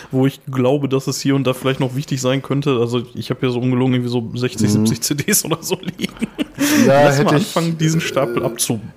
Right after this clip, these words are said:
Speaker 1: zu arbeiten.
Speaker 2: Ja, dazu würde ich nur gerne sagen, hätte ich auch gerne. Die hätte ich auch wahrscheinlich locker hier liegen, weil ich auch, glaub ich, so ziemlich jedes Album, über das wir heute sprechen, auch im, ähm,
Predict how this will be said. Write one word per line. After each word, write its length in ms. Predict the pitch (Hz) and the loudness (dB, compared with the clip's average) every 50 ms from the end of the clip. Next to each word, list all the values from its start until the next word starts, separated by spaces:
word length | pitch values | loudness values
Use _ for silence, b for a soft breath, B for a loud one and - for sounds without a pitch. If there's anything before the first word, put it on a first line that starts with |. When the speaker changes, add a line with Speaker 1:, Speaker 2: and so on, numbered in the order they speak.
| - - | -16 -10
Speaker 1:
zu 220 | - - - 123 135 | -8 -4 -4 -2 0
arbeiten. 360 | 131 127 127 123 117 117 117 | 2 2 2 2 2 2 4
Speaker 2:
Ja, 220 | 139 143 156 160 | 6 6 6 6
dazu 320 | 147 147 151 147 - 160 143 | 6 4 2 0 0 -2 -2
würde 140 | 147 143 139 | -2 -4 -2
ich 80 | 113 | -2
nur 80 | 147 135 | -2 0
gerne 200 | 135 139 139 139 | 0 0 0 2
sagen, 220 | 127 135 131 135 113 | 2 2 2 2 -2
hätte 140 | 135 139 151 | -4 -4 -4
ich 120 | 131 117 113 | -6 -4 -2
auch 280 | 123 139 143 - - | -2 -2 -4 -4 -2
gerne. 440 | 110 120 135 147 156 165 170 160 156 | 0 0 2 2 0 0 -2 -2 0
Die 120 | 135 123 | 0 -2
hätte 200 | 98 117 143 143 | 0 0 -2 -4
ich 120 | 160 139 - | -4 -8 -6
auch 180 | 151 139 - | -6 -6 -2
wahrscheinlich 420 | 147 135 123 - 139 131 131 120 - | -2 -2 -2 0 -2 -2 -2 -2 -2
locker 280 | 120 131 127 - 143 | -2 -2 0 0 0
hier 100 | 120 120 | 2 2
liegen, 340 | 113 104 110 131 151 156 143 | 0 0 -2 -4 -2 -2 -2
weil 120 | 127 123 117 | 0 0 0
ich 80 | 113 | -2
auch, 180 | 127 131 123 - | -2 -6 -6 -4
glaub 160 | - 127 117 | -4 -4 -4
ich, 80 | 117 - | -4 -4
so 100 | - 117 | -6 -4
ziemlich 320 | 117 - 127 123 113 101 | -2 0 0 0 0 0
jedes 280 | 107 117 123 127 120 135 | 0 0 0 0 -2 -2
Album, 400 | 127 123 131 127 131 127 123 120 | 0 0 0 2 0 0 0 0
über 120 | 120 120 | 0 0
das 220 | 113 117 117 - | 0 0 -2 -2
wir 80 | - 120 | -2 0
heute 220 | 117 117 117 117 | 0 0 0 -4
sprechen, 520 | 113 - - - 117 117 117 131 120 117 113 | -6 -8 -4 -4 -4 -2 0 0 0 2 0
auch 300 | 113 107 110 110 110 107 | 0 0 -2 -2 -2 -2
im, 240 | 104 107 107 110 107 | -2 0 0 0 0
ähm, 400 | 101 101 104 107 107 107 104 | 0 0 2 2 2 0 0